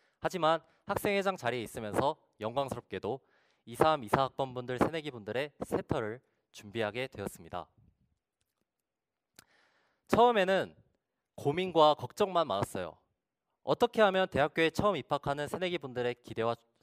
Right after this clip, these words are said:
설렘을 충족시켜줄 수 있을까? 또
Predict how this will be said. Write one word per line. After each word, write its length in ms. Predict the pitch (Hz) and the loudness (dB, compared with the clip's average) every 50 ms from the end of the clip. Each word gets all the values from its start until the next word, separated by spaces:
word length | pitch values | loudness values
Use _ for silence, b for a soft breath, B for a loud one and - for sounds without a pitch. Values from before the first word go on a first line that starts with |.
| - - | -12 -4
설렘을 500 | - - 160 180 185 165 127 104 127 135 _ _ _ _ | -2 -2 0 0 0 0 0 -2 -6 -8 _ _ _ _
충족시켜줄 580 | - - 160 151 170 151 - - 160 139 - 101 | -20 -16 -12 -10 -10 -10 -8 -6 -6 -4 -4 -6
수 160 | - - 156 | -6 -6 -4
있을까? 500 | 113 - - - - - 104 90 76 _ _ _ _ _ _ _ _ _ _ _ _ _ | -2 -2 -2 -2 0 -2 -2 -2 -2 _ _ _ _ _ _ _ _ _ _ _ _ _
또 240 | - 151 131 90 - | -2 -2 -2 -2 -4